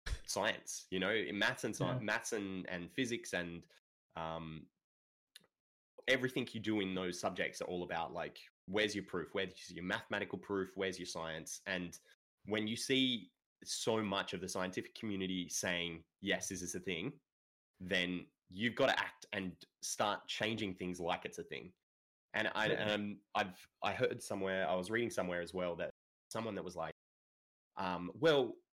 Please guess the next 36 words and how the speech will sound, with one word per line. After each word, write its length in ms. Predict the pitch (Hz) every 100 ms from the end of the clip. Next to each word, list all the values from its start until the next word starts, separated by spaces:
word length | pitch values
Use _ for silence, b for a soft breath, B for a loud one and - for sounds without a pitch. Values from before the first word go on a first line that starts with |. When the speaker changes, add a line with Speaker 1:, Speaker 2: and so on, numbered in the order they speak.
| -
Speaker 1:
science, 460 | - 143 139 - 123 - -
scientists 420 | - 151 151 -
have 100 | 104
been 100 | 101
wrong 220 | 92 87
in 60 | 80
the 80 |
past, 480 | 76 - - - - -
not 200 | 117 156
just 160 | 123 -
about 200 | 95 -
climate 260 | 101 90
change, 320 | - 85 82
but 80 | 95
about 260 | 90 82 -
stuff 240 | - 90
in 80 | 90
general." 380 | 87 87 135 - _ _ _ _ _ _ - - -
Um, 440 | 104 95 92 92 - _ _ _ 104
and 400 | 98 95 92 - - _ _ _ _ _ -
I 240 | 104 113
w-, 240 | 113 104 98 _ - - - -
I 80 | 110
was 140 | 113
thinking 260 | - 156 143
about 240 | 98 90
it. 60 | -
I 40 |
was 140 | 98 95
like, 180 | 95
"Look, 240 | 110 85 - - -
I, 120 | 120
I'm 240 | - 127
not, 240 | 139 135 - _
I'm 140 | 104 117
not 240 | 131 -